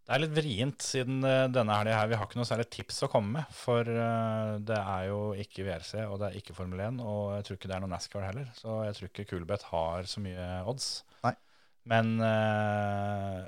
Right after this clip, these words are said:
Speaker 1: om det skulle dukke opp noe odds på, eh, sesongstarten til V M i rallycross, så kan jo det være en mulighet. Men da får vi heller vri det til at vi får skryte litt av oss selv,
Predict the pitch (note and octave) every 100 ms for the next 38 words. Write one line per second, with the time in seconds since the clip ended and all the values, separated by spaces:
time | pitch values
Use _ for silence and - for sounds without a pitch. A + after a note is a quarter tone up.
0 | - G#2+ G#2+ A#2 C#3 C3+ G#2 F2 - G#2+
1 | G2 F#2+ - A2 G#2 G#2 G#2 G#2 G2+ G2+
2 | G2 F#2+ F#2 A2 - F#2 E2+ E2 - F2+
3 | - B2 A2+ G#2+ G#2+ G2+ F2 F2+ F#2+ F2+
4 | B2 D3+ - A#2+ A#2 A2+ A2 G#2+ G#2 G#2+
5 | G#2 - - _ _ _ _ _ _ -
6 | G#2 F2+ F#2 G2+ A2 B2 - C3 D3+ C#3
7 | C3 D3+ C3 A2 A#2+ G#2 F#2 G#2 A2 A2+
8 | A#2 A2 B2+ B2 B2 D3 A#2 - - A#2+
9 | A#2+ A#2 A2+ A#2 A2+ A2+ A2+ A2 A2 A2+
10 | _ _ _ _ _ _ _ _ A#2 -
11 | - A3+